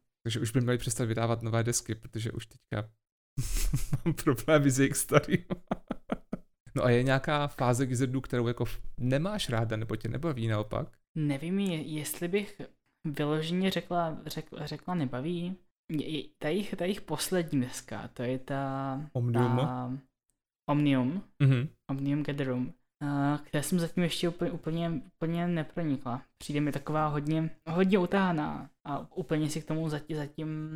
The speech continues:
Speaker 2: nemůžu najít cestu. Má taky takový hodně, hodně, hodně, řekla bych, arabský, arabský vibe.
Speaker 1: Ona mi přijde, že je taková, že je to takový,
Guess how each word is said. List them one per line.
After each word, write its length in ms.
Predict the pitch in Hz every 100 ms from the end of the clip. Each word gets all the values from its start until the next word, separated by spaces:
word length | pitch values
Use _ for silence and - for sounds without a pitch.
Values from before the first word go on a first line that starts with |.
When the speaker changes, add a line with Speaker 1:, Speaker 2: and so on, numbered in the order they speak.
| 156 156
Speaker 2:
nemůžu 320 | 147 143 143
najít 200 | 143 160
cestu. 360 | 165 - - - _ _ _ 156
Má 140 | 151
taky 200 | 143 156
takový 300 | 131 139 135
hodně, 300 | 135 147 147
hodně, 400 | 143 143 151 147 131 -
hodně, 340 | 147 151 143 135 123
řekla 240 | 147 139 143
bych, 260 | 160 - _ _ 139
arabský, 560 | 170 - - - 131 -
arabský 520 | 143 143 135 - - 139
vibe. 240 | 135 220 - 127
Speaker 1:
Ona 160 | 127
mi 100 | 147
přijde, 320 | 143 139 139
že 140 | 127 143
je 100 | 139
taková, 360 | 139 - 143 143 -
že 120 | 117
je 20 | 131
to 100 | 139
takový, 540 | 139 - 139 143